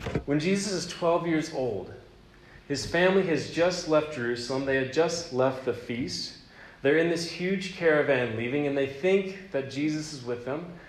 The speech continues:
Uh, and then they realize three days later, that he, or not three days later, but they realize that he's not. And then they spend three days looking for him.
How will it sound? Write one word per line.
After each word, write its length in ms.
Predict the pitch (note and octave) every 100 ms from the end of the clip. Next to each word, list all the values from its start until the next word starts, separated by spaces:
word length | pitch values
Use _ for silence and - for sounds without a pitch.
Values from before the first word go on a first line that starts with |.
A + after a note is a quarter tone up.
| - - -
Uh, 160 | A#2+ C#3
and 120 | D3
then 120 | E3
they 120 | E3
realize 560 | C#3+ D3+ D#3 D3 D3+ -
three 480 | - - E3+ G3+ F#3+
days 400 | F3 E3 D3+ C3+
later, 520 | C3+ C3 B2 C#3+ - -
that 100 | B2+
he, 140 | C3 C3
or 140 | B2+
not 200 | C#3+ B2+ - - -
three 180 | D#3
days 240 | D3 B2 A#2
later, 220 | A2+ C3
but 140 | C#3 C#3
they 100 | C#3
realize 380 | E3 F3 F3
that 100 | D#3+
he's 160 | D3 C3
not. 320 | A#2 B2 F#3+ - - - - -
And 100 | C3+
then 140 | E3
they 120 | E3+ E3+
spend 440 | E3+ D#3 D#3 -
three 300 | - G3+ G#3+
days 560 | F3 D#3+ D#3+ D#3+ - D3
looking 320 | D#3 C#3+ A2
for 140 | G#2+
him. 180 | F#2 F2